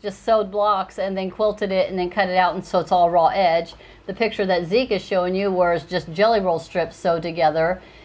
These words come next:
and then cut out, and then sewed it together. So you're not even dealing with stitching and flipping. You're actually sewing along the edges, so you're seeing all of your raw, raw, don't worry about it, no, all of your raw edges. So this is, this is coming. This is just not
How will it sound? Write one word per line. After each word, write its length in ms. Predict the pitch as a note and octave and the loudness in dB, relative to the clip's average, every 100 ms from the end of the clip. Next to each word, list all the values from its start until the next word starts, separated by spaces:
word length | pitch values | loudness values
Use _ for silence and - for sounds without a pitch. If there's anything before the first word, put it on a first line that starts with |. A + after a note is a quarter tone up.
| - | -18
and 200 | - E3+ | -6 -2
then 180 | D#3+ D#3 | 0 -2
cut 220 | D#3 G3+ D#3+ | -2 -2 0
out, 360 | D#3 D#3 E3+ - | 2 2 0 -4
and 220 | F3+ D#3+ | -6 -4
then 280 | E3+ E3 D#3+ | -2 -2 -2
sewed 320 | - G#3 F#3 | -4 0 2
it 100 | F3+ | 2
together. 360 | F#3 F3 F3+ F3 | -4 0 2 2
So 360 | - F#3+ F3 E3 - _ | 0 2 2 -2 -16 _
you're 140 | G3+ G#3+ | -4 0
not 320 | G#3 B3 - | 0 0 -2
even 280 | A#3+ A#3 G#3+ | -4 -2 0
dealing 320 | G#3+ A#3+ A#3 | 2 2 2
with 200 | G#3+ G#3 | 0 -2
stitching 500 | - - A#3 A#3 A#3+ | -4 0 0 0 -4
and 140 | G#3+ G3 | -4 -2
flipping. 440 | A#3+ C4+ G#3+ G3 | -2 0 0 0
You're 140 | G3 G3+ | 0 2
actually 520 | G3 G3 - G#3 G3 | 2 0 0 2 2
sewing 420 | F#3+ - A3 G#3+ | 0 0 2 2
along 280 | G3+ G#3 G#3 | 2 0 0
the 140 | G3+ | 0
edges, 360 | G3 G#3+ G3+ F#3+ | 2 2 0 -4
so 100 | - | -2
you're 180 | F#3+ F#3+ | 0 -2
seeing 320 | - A3+ G3+ | -2 -2 2
all 300 | F#3+ A3+ A3+ | 4 4 2
of 120 | F#3 | 0
your 160 | F#3 F3 | 0 0
raw, 420 | E3 E3 D#3 D3+ - - - _ - | 2 2 2 -2 -6 -20 -20 _ -2
raw, 160 | E3+ | -2
don't 180 | G3+ F#3 | 0 0
worry 120 | E3 | 0
about 200 | D#3 D3+ | 0 0
it, 60 | D3+ | 0
no, 100 | F#3+ | -2
all 540 | - F#3 G#3+ A#3+ B3 | -2 2 4 4 2
of 100 | G#3+ | 0
your 140 | F#3+ F3 | 0 2
raw 140 | E3 | 4
edges. 380 | D#3+ D3 D3+ E3 | 4 0 -2 -6
So 260 | D#3+ G3+ F#3 | 0 2 2
this 260 | G#3 A3+ | 2 0
is, 260 | C#4 C#4+ - - - - - | -2 -2 -4 -20 -20 -20 -6
this 200 | A3+ A3 B3+ | -4 0 0
is 160 | A#3+ | -2
coming. 480 | - F4 D#4 F3+ E3+ | -2 0 2 0 -2
This 260 | F#3+ F#3+ G#3+ | -4 -4 -6
is 140 | G3 | -4
just 260 | G#3+ G#3 - | -4 -4 -2
not 320 | G3+ G#3 | -2 -2